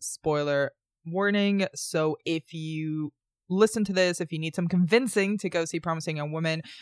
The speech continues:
if you need some convincing to seek out Promising Young Women and watch it, this first part of the episode is the one for you. And then if you <laughs> are spoiler averse, don't listen to the final part. If you don't really mind, continue. But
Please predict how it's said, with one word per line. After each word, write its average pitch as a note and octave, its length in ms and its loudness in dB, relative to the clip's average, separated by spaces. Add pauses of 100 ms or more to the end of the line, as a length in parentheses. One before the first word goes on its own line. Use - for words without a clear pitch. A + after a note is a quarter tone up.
(160)
if F3+ 140 -4
you F3 60 -2
need F#3 180 2
some F#3+ 120 0
convincing F#3 680 0
to E3 140 -2
seek G3 320 -4
out E3+ 180 0
Promising E3+ 360 -2
Young D#3 180 -4
Women D#3 200 -2
and D#3+ 100 -4
watch A3+ 260 2
it, G#3 120 2 (360)
this F3 280 4
first - 260 0
part F3+ 160 2
of E3+ 60 0
the E3 100 0
episode D#3 400 0 (100)
is E3 180 -2
the E3 100 2
one D#3 160 -2
for D#3 160 -2
you. E3 420 2 (100)
And D#3 240 -2
then D3+ 380 -4 (340)
if D#3+ 280 -4
you E3 300 -4
<laughs> - 40 -2
are F#3+ 200 0
spoiler F3 500 4
averse, F#3+ 460 2 (360)
don't F3+ 200 6
listen F3+ 280 2
to F3+ 100 0
the E3+ 80 0
final F3 280 2
part. G#3+ 300 4 (460)
If F#3 200 0
you F3+ 100 -2
don't F3+ 120 2
really F3+ 160 2
mind, F3+ 360 2 (160)
continue. G#3 640 2 (400)
But F3 240 6